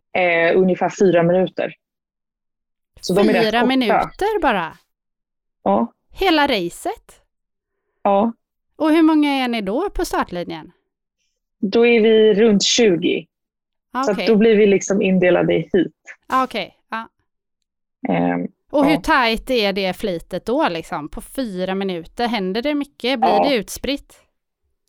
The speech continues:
Speaker 1: Alltså, det händer mer än man kanske tror eftersom att det är hög fart.
Speaker 2: Ja.
Speaker 1: Eh, så att det är ju stor sträcka även om,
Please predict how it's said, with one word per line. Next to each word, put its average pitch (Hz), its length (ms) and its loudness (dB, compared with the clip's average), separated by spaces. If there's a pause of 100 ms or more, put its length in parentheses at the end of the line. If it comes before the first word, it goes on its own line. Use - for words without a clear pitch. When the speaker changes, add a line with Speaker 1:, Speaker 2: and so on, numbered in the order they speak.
(160)
Speaker 1:
Alltså, 240 320 2
det 233 160 2
händer 277 460 4
mer 214 220 4
än 196 100 2
man 190 120 2
kanske 185 260 0
tror 180 400 2
eftersom 175 440 -2
att 165 140 -6
det 170 240 2 (100)
är 180 80 2
hög 165 320 2
fart. - 460 -4 (380)
Speaker 2:
Ja. 226 220 -6 (800)
Speaker 1:
Eh, 185 200 0
så 196 140 2
att 185 80 -6
det 202 60 4
är 202 40 6
ju 202 80 6
stor 220 460 2
sträcka 202 600 -2
även 170 300 -2
om, 151 240 -10